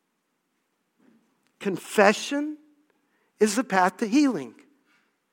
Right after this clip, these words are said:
This is what Christians say about all sins. It's what we knelt and asked God to do. Forgive us.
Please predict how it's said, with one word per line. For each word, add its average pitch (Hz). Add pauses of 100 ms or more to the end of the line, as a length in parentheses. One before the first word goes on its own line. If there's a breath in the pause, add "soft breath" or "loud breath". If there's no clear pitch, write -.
(760 soft breath)
This 247
is 262
what 254
Christians 254
say 240
about 240
all 294
sins. - (1900)
It's -
what 285
we 269
knelt 330 (720)
and 240
asked 285
God 277
to 269
do. 285 (180 loud breath)
Forgive 330
us. -